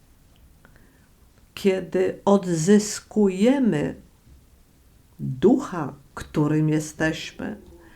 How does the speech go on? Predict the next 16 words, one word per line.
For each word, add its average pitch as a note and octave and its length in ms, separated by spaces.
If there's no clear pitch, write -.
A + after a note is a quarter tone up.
Czyli F#3+ 600
kiedy E3 320
ja E3+ 460
szukałam F3 840
szczęścia F3 800
i E3 180
go D#3 100
nie D3+ 120
mogłam G#3 340
znaleźć, D3 720
bo - 140
zawsze D#3 600
to D#3 120
nie D#3 140
było D3+ 300
to, D3 320